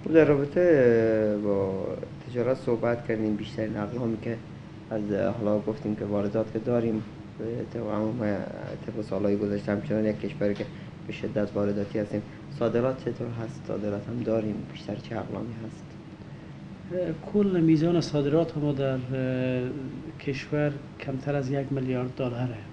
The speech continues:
Speaker 2: ولی ما ببینیم حدود هشتصد میلیارد،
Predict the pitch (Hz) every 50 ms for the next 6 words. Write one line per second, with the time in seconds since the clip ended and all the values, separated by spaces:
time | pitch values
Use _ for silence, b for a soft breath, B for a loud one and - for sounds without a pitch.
0 | - 143 139 143 139 139 139 131 131 139 143 139 139 135 135 131 135 - B B
1 | B B B B B B B B - - 156 147 143 147 123 123 143 135 - -
2 | 139 135 131 139 131 127 127 131 131 131 127 - 156